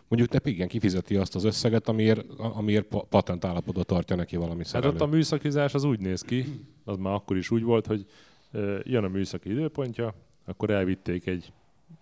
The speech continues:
Speaker 2: ott garázsnak hívnak mindent, a szerelést, a műhelyt is, meg a, a szalont is,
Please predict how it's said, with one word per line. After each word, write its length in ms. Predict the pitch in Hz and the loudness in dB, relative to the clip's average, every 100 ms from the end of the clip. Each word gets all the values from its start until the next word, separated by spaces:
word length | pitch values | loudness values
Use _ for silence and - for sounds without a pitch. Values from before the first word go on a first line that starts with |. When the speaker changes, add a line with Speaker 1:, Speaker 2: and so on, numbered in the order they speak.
| 131 | -16
Speaker 2:
ott 180 | 123 107 | -6 0
garázsnak 500 | 107 117 104 98 92 | 2 4 4 0 -4
hívnak 300 | 101 95 87 | -4 -6 -4
mindent, 440 | 95 95 87 85 | -4 -2 -4 -6
a 40 | 90 | -6
szerelést, 580 | - 107 110 107 - - | -2 0 0 -2 -4 -6
a 300 | 104 95 104 | -4 -4 -2
műhelyt 420 | 107 110 113 113 | 0 2 2 2
is, 160 | 120 - | -2 -2
meg 180 | 92 92 | -2 -2
a, 200 | 90 87 85 _ | -2 -4 -8 _
a 360 | 92 90 85 87 _ - - _ _ - | -12 -10 -10 -12 _ -20 -20 _ _ -6
szalont 440 | - 104 107 110 | 0 2 2 0
is, 220 | 135 - | -4 -4